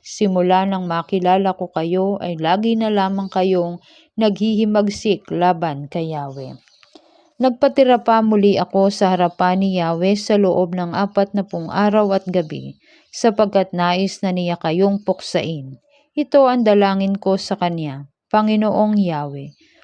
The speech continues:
huwag po ninyong pupuksain ang bayang iniligtas ninyo at inilabas sa Ehipto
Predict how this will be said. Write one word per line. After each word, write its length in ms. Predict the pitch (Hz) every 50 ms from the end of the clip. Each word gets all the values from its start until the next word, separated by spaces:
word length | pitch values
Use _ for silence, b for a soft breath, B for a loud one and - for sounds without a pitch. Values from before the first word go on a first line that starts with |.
| b b _
huwag 240 | 254 254 240 220
po 80 | 262 277 269 247
ninyong 400 | 262 247 240 240 247 240 233 -
pupuksain 720 | 214 208 208 - 214 208 208 - - 185 190 202 202 190
ang 160 | 185 175 175
bayang 400 | 160 175 175 180 185 196 196 190
iniligtas 800 | - - 190 185 180 165 165 165 160 - - 185 185 180 - -
ninyo 480 | 220 220 214 208 185 170 151 147 - b b b b b b b
at 240 | - 220 220 220 -
inilabas 720 | 226 220 214 208 196 196 185 170 185 185 190 185 - -
sa 0 |
Ehipto 640 | 165 113 175 170 - - 226 214 214 _ - 220 214